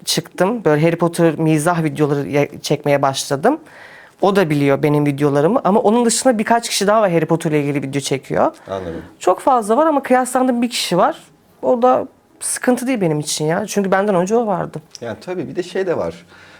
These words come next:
Speaker 2: E, şimdi ben de biliyorsun işte YouTube'da böyle bir program
Speaker 1: Hı hı.
Speaker 2: yapıyorum. Benim gibi program yapan çok fazla var
Speaker 1: Çok,
Speaker 2: zaten
Speaker 1: çok,
Speaker 2: son
Speaker 1: aynen öyle bir şey
Speaker 2: zamanlarda.
Speaker 1: diyemeyiz ki yani.
Speaker 2: E, şimdi kıyaslanmak illaki olacak. Bu rekabeti arttırır.
Speaker 1: Evet.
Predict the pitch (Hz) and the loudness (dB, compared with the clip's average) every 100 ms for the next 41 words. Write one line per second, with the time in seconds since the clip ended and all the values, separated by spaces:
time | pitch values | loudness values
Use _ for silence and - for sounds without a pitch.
0 | - 110 143 147 175 139 135 156 123 127 | -8 -6 -4 0 0 0 -6 -6 -6 -6
1 | 123 139 139 - 131 127 127 175 143 120 | -6 -6 -6 -4 0 0 0 0 2 2
2 | 120 92 - 110 - - - - 135 214 | 0 -4 -6 -8 -8 -18 -14 -4 -2 -2
3 | 160 - 123 120 123 120 120 - 87 85 | -6 -2 0 0 0 -4 -6 -2 0 2
4 | 98 87 85 - - 156 160 185 170 151 | 4 4 0 -4 -2 0 2 2 2 0
5 | 151 - 156 156 170 214 - - 151 151 | -2 -2 0 2 0 0 -4 -2 0 2
6 | 151 - 101 92 92 90 - 104 - - | -2 -4 -4 -2 -2 -4 -10 -18 -18 0
7 | 170 - 131 151 170 139 107 107 110 95 | 0 2 0 0 2 4 4 2 0 0
8 | 160 160 135 120 127 127 143 107 - 156 | -2 2 2 2 0 2 0 -2 -4 -8
9 | 175 - 160 147 | -8 -2 0 0